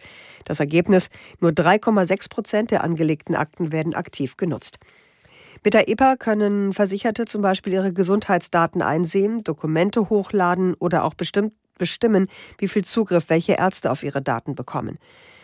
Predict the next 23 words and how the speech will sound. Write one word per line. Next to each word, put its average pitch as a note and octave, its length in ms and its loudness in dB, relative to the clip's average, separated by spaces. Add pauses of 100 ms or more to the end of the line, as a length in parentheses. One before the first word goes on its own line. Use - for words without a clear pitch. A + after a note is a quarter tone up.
(280)
Anfang E3 320 0
zweitausendfünfundzwanzig E3+ 1300 -4
hatten F#3 260 -6
alle G#3+ 220 0
gesetzlich F#3+ 480 -4
Krankenversicherten E3+ 920 -6
die E3 200 -4
epa D#3+ 220 -4
bekommen, D#3+ 460 -4 (360)
wenn F#3 120 0
sie F#3+ 120 -4
nicht E3+ 260 -4
widersprochen E3+ 600 -2
haben. - 280 -6 (380)
Seit - 240 0
Oktober F3 580 2
müssen F#3 280 -2
Kliniken F3+ 420 -2
und E3 120 -4
Praxen D#3 560 -4
die - 120 -2
Akte C#3 300 -8
befüllen. C#3 460 -6